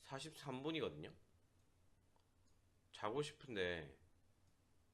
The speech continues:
아, 이거 어떡하지? 자고 내일 할까? 아, 근데 이거 내일 자고 일어나면 까먹을 것 같은 거예요. 아, 너무 짜증난다. 마이크를 새로 샀다가, 아, 또 샀는데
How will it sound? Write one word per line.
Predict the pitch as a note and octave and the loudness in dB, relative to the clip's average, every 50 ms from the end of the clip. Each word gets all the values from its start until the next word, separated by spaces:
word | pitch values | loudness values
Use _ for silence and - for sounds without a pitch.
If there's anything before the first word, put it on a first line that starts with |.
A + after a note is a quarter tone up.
| - - - - - - - - - - - - - - - - | -20 -20 -20 -20 -20 -20 -20 -20 -20 -20 -20 -20 -20 -20 -14 -2
아, | - G#2+ A2 A2+ A#2 A#2 A2+ | 4 6 8 8 10 8 8
이거 | A2+ G#2+ | 8 6
어떡하지? | F#2+ E2+ G2 A#2+ B2 A#2 G#2 F#2+ F#2+ - - - - | 4 2 0 -2 -2 0 0 -2 -4 -6 -8 -16 -6
자고 | - A2 A#2 A#2+ A#2 | -2 -2 0 0 0
내일 | A2 A#2+ B2+ A2+ | 2 2 2 2
할까? | F2+ - - - F#2 A2 - - - - - - - - - | 0 -2 -2 -6 -6 -6 -8 -14 -20 -20 -20 -20 -20 -20 -10
아, | - - F#2+ G#2 G2+ - - - | -6 -4 -4 -4 -4 -8 -12 -12
근데 | - B2 A#2 A2+ | -10 -4 -4 -2
이거 | A2+ G#2+ A2 G2+ - - - - - - | 0 0 -2 -2 -4 -8 -14 -20 -20 -14
내일 | - A2 B2+ B2+ B2+ - | -4 -2 -2 -2 -2 -2
자고 | B2+ B2 C3 C#3 C3 | -2 -2 0 0 0
일어나면 | B2+ B2 A#2+ A#2 G#2+ F#2+ E2+ | 0 0 0 0 -2 -2 -2
까먹을 | F#2+ A2 C3+ D#3 D#3 - | -4 -2 0 0 -2 -2
것 | - - | -2 -8
같은 | D#2 - - D#2+ | -8 -8 -10 -10
거예요. | D2 C#2 B1+ - - - - - - - - - - - - - - - - - - - - - - - - - - - - - - | -10 -10 -12 -14 -16 -20 -20 -20 -20 -20 -20 -20 -20 -20 -20 -20 -20 -20 -20 -20 -20 -20 -20 -20 -20 -20 -20 -20 -20 -20 -20 -16 -6
아, | - A2+ A#2+ B2+ B2+ B2 | -2 0 4 6 6 6
너무 | A2+ G#2+ A2 A#2+ A#2+ | 4 4 0 -2 -4
짜증난다. | A#2+ A#2+ B2 B2+ B2+ B2 B2 A#2+ A#2 G2 F#2 F2+ F2+ F#2+ - - - - - - - - - - - - - - - - - - - - - - - - - - - - - - - - - - - - - | -4 -6 -4 -6 -6 -6 -8 -8 -6 -6 -6 -6 -8 -10 -12 -16 -20 -20 -20 -20 -20 -20 -20 -20 -20 -20 -20 -20 -20 -20 -20 -20 -20 -20 -20 -20 -20 -20 -20 -20 -20 -20 -20 -20 -20 -20 -20 -20 -20 -6 2
마이크를 | - C3 E3 E3 - F3 D#3+ D3 C#3+ | 2 2 2 2 0 0 0 2 2
새로 | E3+ F#3 F3 F3 | 0 0 0 0
샀다가, | F3+ G#3+ A3 - - G#3+ G3 E3 C3 G2+ G2 G2 F#2+ F2 D#2 C#2+ - - - - - - - - - - - - - - - - | -2 -6 -10 -2 0 0 4 6 6 6 6 6 4 2 0 -4 -8 -12 -16 -18 -20 -20 -20 -20 -20 -20 -20 -20 -20 -20 -16 -10
아, | - - D3 | -10 -10 -4
또 | - D#3 D#3 | -2 -2 -2
샀는데 | D#3 - A#3 A#3 A#3+ B3 B3 A#3 G3 D3 C3+ C3+ B2+ G2 F2 D#2 D2 D2 | 0 0 0 2 2 2 2 6 8 8 8 8 6 4 2 0 -6 -10